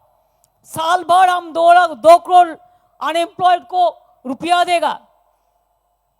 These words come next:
अच्छे दिन कभी नहीं आएगा और चला गया,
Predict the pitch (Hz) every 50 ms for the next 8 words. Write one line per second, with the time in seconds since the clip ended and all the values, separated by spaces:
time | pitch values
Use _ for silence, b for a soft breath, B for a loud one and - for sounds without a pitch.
0 | _ _ _ _ _ _ _ _ _ _ _ _ - 247 254 _ - - 330 320
1 | 277 311 285 - - 285 247 262 277 262 262 254 247 247 247 240 233 220 214 220
2 | 202 196 190 180 175 _ _ _ _ _ _ _ _ _ _ _ _ - 320 320
3 | 320 311 294 240 262 240 208